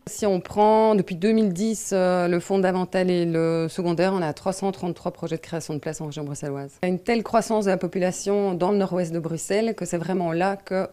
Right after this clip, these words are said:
euh, les besoins se font le plus sentir et que les projets de construction d'écoles de nouvelles places doivent aujourd'hui se concentrer.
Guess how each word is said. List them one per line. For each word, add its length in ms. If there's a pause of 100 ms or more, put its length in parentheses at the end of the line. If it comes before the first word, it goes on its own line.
euh, 500
les 160
besoins 300
se 100
font 220
le 80
plus 160
sentir 480
et 60
que 120
les 80
projets 460
de 40
construction 460
d'écoles 380
de 100
nouvelles 280
places 260 (400)
doivent 280
aujourd'hui 300
se 60
concentrer. 580